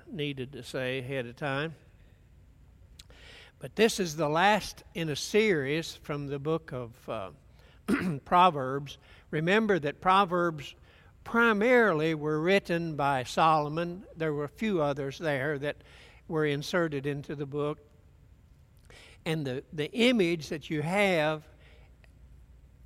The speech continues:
is that he is taking the time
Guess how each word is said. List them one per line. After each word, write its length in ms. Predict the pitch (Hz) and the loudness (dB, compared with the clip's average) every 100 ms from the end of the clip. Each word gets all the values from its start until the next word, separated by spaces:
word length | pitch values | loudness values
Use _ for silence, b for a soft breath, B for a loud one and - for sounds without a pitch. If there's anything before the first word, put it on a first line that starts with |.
| - - - - | -20 -20 -20 -2
is 260 | 185 196 147 | 2 2 2
that 220 | 165 160 | -2 0
he 340 | 190 208 208 | -2 0 0
is 300 | 196 185 156 | 0 -2 -4
taking 540 | - 196 220 - 214 185 | -2 2 2 2 -4 -4
the 80 | |
time 800 | 175 - 185 156 127 127 147 151 | -6 -2 -2 0 -2 -4 -8 -14